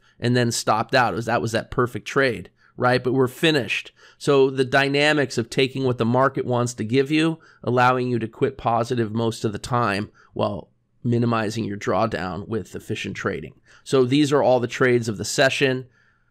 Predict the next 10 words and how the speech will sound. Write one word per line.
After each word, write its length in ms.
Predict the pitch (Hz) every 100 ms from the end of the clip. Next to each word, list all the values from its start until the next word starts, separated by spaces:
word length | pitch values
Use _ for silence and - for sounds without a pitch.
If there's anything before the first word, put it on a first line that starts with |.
| _
and 160 | 110 113
you 80 | 110
could 160 | 117
just 200 | 107 107
see 200 | - 123
not 180 | 101 107
a 40 |
single 360 | 107 - 117 113
losing 300 | 107 104 95
session. 500 | - - - - -